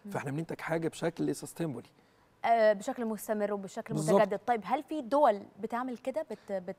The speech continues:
Speaker 1: في دول بتصنع الخلايا الحرارية؟
Speaker 2: لا، الخلايا الحرارية لا، بس في أبحاث، لأن أنا بنتابع بشكل يومي الدوريات أو البيبر أو الأبحاث اللي اتنشرت، فإحنا عندنا في بعض الأبحاث اللي بدأت تشتغل على مادة الكلوروفيل بتاعت النبات اللي إحنا الأساس بتاعنا،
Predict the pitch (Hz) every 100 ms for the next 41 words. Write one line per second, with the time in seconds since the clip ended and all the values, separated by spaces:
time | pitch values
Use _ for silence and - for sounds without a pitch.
0 | _ 233 233 233 208 208 - 254 311 294
1 | 233 208 - 220 254 240 - 208 214 262
2 | 339 - - 147 - - 160 170 151 147
3 | 131 120 127 135 - 151 - 175 170 -
4 | - - 131 151 170 139 175 180 139 120
5 | 165 - 165 156 139 - - - 127 123
6 | 123 131 160 - 117 107 156 156 127 113
7 | 110 151 160 120 - 170 180 202 - _
8 | - - - - - 139 135 139 185 165
9 | - - 196 190 190 147 123 - 180 -
10 | - 135 180 175 - 131 185 190 175 151
11 | 208 226 - - - _ - 156 185 190
12 | 147 - 175 170 170 156 139 127 127 127
13 | 135 139 165 165 139 - 139 - 123